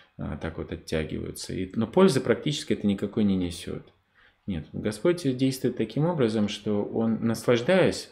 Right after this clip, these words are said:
при этом, а, делает всё очень взвешенно, очень полезно. М, а, ум-, при этом Он, а, даёт высший пример другим живым существам, вот, как поступать здесь в материальном мире.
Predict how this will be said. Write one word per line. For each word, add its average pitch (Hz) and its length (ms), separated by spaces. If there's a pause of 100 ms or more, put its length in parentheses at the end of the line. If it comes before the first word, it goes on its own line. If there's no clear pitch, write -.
при 117 160
этом, 131 380 (420)
а, 90 280
делает 123 520 (180)
всё 113 220
очень 110 360
взвешенно, 101 720 (160)
очень 113 300
полезно. 104 680 (680)
М, 85 460 (420)
а, 101 240
ум-, - 420
при 110 180
этом 117 260
Он, 107 320 (340)
а, 90 220
даёт 107 480
высший 110 460
пример 117 640
другим 95 380
живым 85 260
существам, 78 800 (160)
вот, - 340
как 82 220
поступать 82 480
здесь 82 240
в - 20
материальном 82 540
мире. - 320